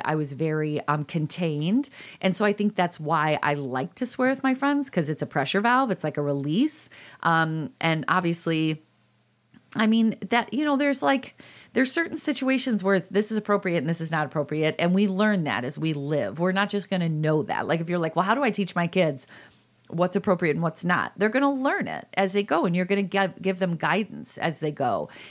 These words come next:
and talk to them about the words. Like, instead of making them feel guilty, ask them why, wh-, how that word makes them feel. Does it make them feel a little older, a little stronger,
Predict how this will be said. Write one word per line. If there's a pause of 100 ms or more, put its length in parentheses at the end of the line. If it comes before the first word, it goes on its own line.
(140)
and
talk
to
them
about
the
words.
Like,
instead
of (440)
making
them
feel
guilty,
ask
them
why,
wh-,
how
that
word
makes
them
feel.
Does
it
make
them
feel
a
little
older,
a
little
stronger,